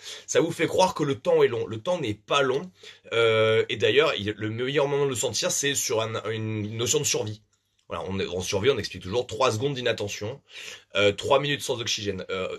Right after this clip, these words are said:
trois secondes d'inattention, vous prenez un terre-plein, vous vous satellisez en bagnole. Euh, trois secondes d'inattention, il y a quelqu'un qui arrive avec un schlag et qui vous a coupé la tête, par exemple.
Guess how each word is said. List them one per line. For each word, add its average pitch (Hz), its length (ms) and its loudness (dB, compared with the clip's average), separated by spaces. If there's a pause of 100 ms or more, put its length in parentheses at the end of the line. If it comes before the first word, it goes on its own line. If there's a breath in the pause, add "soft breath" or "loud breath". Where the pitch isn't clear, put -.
trois 156 240 2
secondes 160 200 -4
d'inattention, 143 540 0
vous 139 120 -8
prenez 117 260 -4
un 117 80 -2
terre-plein, 123 420 -2
vous 120 180 -8
vous 107 80 -6
satellisez 113 360 -2
en 113 80 0
bagnole. 101 300 -2 (580 loud breath)
Euh, 104 240 8
trois 156 260 4
secondes 147 200 0
d'inattention, 135 580 2
il 165 40 4
y - 20 6
a 123 60 4
quelqu'un 135 360 2
qui - 140 -2
arrive 113 220 4
avec 113 220 2
un 107 120 -2
schlag 135 280 2
et 123 60 -4
qui 104 140 -12
vous 101 140 -2
a 104 40 -2
coupé - 220 -12
la 110 100 2
tête, 92 240 -6
par 90 140 -8
exemple. 92 280 -6